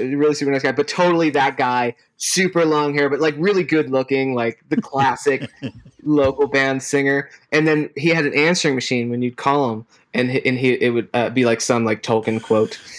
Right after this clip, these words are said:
Speaker 1: <laughs> or something, you know.
Speaker 2: Jim Struzzi.
Speaker 1: Yeah, it was, it was great. They, they were, they were great, and, and I learned how to play drums from, from the drummer of that band, a guy named Dave Blake.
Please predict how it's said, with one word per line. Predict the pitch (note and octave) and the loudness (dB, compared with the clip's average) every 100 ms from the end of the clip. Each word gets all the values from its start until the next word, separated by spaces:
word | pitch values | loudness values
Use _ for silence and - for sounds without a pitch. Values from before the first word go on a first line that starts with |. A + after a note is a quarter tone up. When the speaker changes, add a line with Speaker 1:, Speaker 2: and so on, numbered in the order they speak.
| - - | -16 -18
Speaker 1:
<laughs> | _ - - | _ -14 -2
or | G3 C#3 | 0 2
something, | - - - D3+ E3+ E3 | -2 -6 -4 0 0 2
you | D3+ | 2
know. | A#2 - - _ - - - _ _ _ | 0 -2 -6 _ -20 -20 -20 _ _ _
Speaker 2:
Jim | - A3 B3 C4+ | -4 0 2 0
Struzzi. | B3 - - A#3+ B3 A#3 G3 D3+ A#2+ F2+ D#2+ - | -2 -4 -2 0 2 2 0 0 -2 -6 -10 -2
Speaker 1:
Yeah, | D3+ B2 - | 0 0 -4
it | D3+ | -4
was, | D#3 F3 | -2 0
it | |
was | F3 | 0
great. | D3+ F3 C#3 D3 | 0 0 0 2
They, | G#3+ G#3+ | 2 4
they | G#3 | 2
were, | G#3+ | 2
they | F#3+ G3+ | 2 0
were | F#3+ | 2
great, | E3+ | 2
and, | D#3+ | 2
and | F3 F#3+ | 2 2
I | G#3 | 2
learned | F#3 F3 | 2 2
how | F3 | 0
to | D#3+ | 0
play | F3+ | 0
drums | F3 G#3+ G#3 | 2 0 0
from, | C#3+ C3+ | -2 -4
from | - C#3 C3+ | -2 -2 0
the | |
drummer | C3 C#3 C3+ | 2 2 2
of | C3+ | 0
that | C3 | 0
band, | E3+ | -2
a | B2+ | -2
guy | B2+ | -2
named | A#2+ | -2
Dave | - B2+ | -2 -4
Blake. | - C#3+ | -4 -10